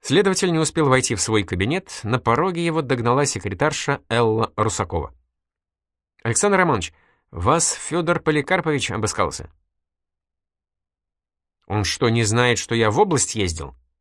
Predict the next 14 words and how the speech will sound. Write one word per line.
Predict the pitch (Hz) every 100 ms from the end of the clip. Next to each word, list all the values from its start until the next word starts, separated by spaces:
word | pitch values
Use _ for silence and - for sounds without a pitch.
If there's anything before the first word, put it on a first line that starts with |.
| -
пробурчал | 90 87 92 - 85
Наполеонов. | 78 78 82 78 - _ _ _ _ _ _ _ _ _ _ _
«Сие | - - 131 127 156
мне | 143 143
неведомо!» — | 135 123 110 120 104 98 92 -
воскликнула | 90 107 - - 101 - 95 95 -
Элла | 180 170 165
и, | - 120
подув | - 110 104 107 -
на |
свою | 95 85 85 80
чёлку, | - 147 - 98 _ _ _
коротко | - 113 - 92
хихикнула. | - - 92 - 62 57